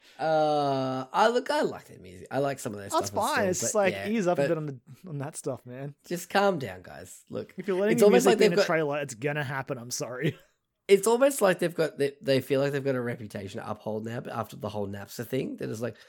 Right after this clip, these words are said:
Speaker 1: "Oh, we in for a penny, in for a pound. We're gonna keep, we're gonna continue down this path now. Otherwise, we're gonna look like,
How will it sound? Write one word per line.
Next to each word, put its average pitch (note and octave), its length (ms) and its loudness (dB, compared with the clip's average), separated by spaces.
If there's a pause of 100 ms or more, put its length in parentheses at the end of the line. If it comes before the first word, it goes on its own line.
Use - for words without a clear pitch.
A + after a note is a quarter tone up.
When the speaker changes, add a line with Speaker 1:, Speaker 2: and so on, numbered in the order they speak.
(320)
Speaker 1:
"Oh, D3 240 -4
we D3+ 200 -2 (600)
in D3 160 -2
for F3+ 80 0
a E3+ 60 0
penny, F3+ 320 4
in F#3 60 4
for F3+ 120 -2
a D#3+ 40 2
pound. E3+ 320 4
We're C#3+ 60 2
gonna D#3 160 2
keep, - 340 -4
we're D3 100 -4
gonna E3 140 0
continue F3+ 360 -4
down E3+ 140 2
this D3+ 120 -2
path E3 380 4
now. B2 200 -2
Otherwise, B2+ 280 0
we're B2+ 80 0
gonna B2 100 -4
look B2+ 100 -6
like, A#2+ 200 -4